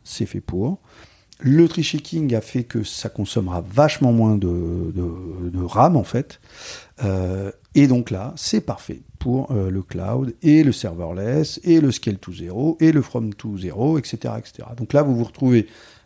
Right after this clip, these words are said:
avec votre langage que vous maîtrisez depuis, euh, depuis plus de vingt ans, euh, qui peut tourner dans une J V M qui ronronne du premier janvier au trente et un décembre, ça, euh, ça sait faire.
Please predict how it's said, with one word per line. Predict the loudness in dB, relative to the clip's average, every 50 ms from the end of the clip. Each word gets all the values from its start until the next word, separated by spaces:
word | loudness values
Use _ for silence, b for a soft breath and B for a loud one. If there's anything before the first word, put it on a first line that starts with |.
| B -4
avec | -4 -4 -2 0
votre | 2 2 2 4 4 2 4
langage | 4 4 4 4 4 2 2 0 -4 -10 _ _
que | 4 6
vous | 6 6 6 6
maîtrisez | 4 4 4 2 -2 -6 -2 -2 -2 -2
depuis, | -4 -6 -12 -10 -10 -8 -8 -8
euh, | -8 -10 -10
depuis | -12 -12 -14 -14 -18
plus | -14 -4 0 2 2 2
de | 0
vingt | -6 -8 -6 -6
ans, | -6 -6 -6 -8 _ B B B B B B B B B B B B 0
euh, | 2 4 4 2 2 0 -6 -8 -10 _ -14
qui | -4 -4 -4
peut | -2 2 0 0 0
tourner | 2 0 2 4 6 6 8 6 6 6 4 2 -2 _ _ _ _ _ _ -16
dans | -8 2 4 6 6 6 6
une | 6 4 2
J | 4 4 4 6 6
V | 6
M | 6 6 6 6 4 2 -2 -4
qui | -6 -4 -4
ronronne | -2 0 2 2 4 4 6 4 4 2 0 -4 -6
du | -8 -12
premier | -6 -4 -2 0 0 0
janvier | 0 0 0 -2 0 2 4 4 4 2
au | 2 -2
trente | -2 -4 -4 -2 0 0
et |
un | 0 0 0
décembre, | 0 -2 0 0 -2 0 -2 -4 -8
ça, | -4 -2 0 2 2 2 0 0
euh, | -2 -2 -4 -6 -6 -8 -8
ça | -4 -4 -4
sait | -4 -4 -8
faire. | -4 0 0 0 0 0